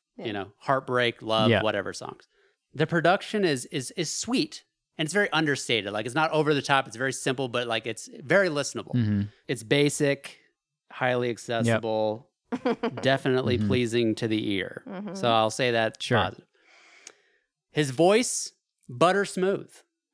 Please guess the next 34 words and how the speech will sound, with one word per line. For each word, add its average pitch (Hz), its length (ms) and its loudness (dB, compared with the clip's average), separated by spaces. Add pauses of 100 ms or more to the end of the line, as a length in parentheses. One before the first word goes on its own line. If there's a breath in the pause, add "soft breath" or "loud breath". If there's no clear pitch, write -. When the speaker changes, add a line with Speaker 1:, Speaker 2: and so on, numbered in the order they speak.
(240)
Speaker 2:
He's 135 220 -2
got 190 200 8
a 214 40 4
Speaker 3:
Yeah. 175 40 -8
Speaker 2:
voice. 180 460 4
I'm 123 140 -2
not 151 220 2
gonna 170 160 0
deny 160 340 4
the 156 120 4
voice. 131 340 4
Speaker 3:
For 135 80 2
sure. 147 400 2 (420)
Speaker 2:
And 143 140 0
he's 131 120 -2
deaf 147 240 2
got 156 220 4
pipes, - 440 -4
you 110 100 -6
know? 117 220 -4
Speaker 1:
For 123 80 -20
Speaker 2:
He's, 120 240 -4
Speaker 1:
sure. 170 120 -6
Speaker 2:
he's 160 160 -4
got 143 220 0
'em. - 60 -14 (120)
Speaker 3:
Yes. 107 420 -2 (440)
Speaker 2:
But 135 220 -2
the 110 160 -2
writing 202 680 2
on 139 240 0
this 139 280 2
album 92 460 -2
Speaker 3:
Yep. 101 200 0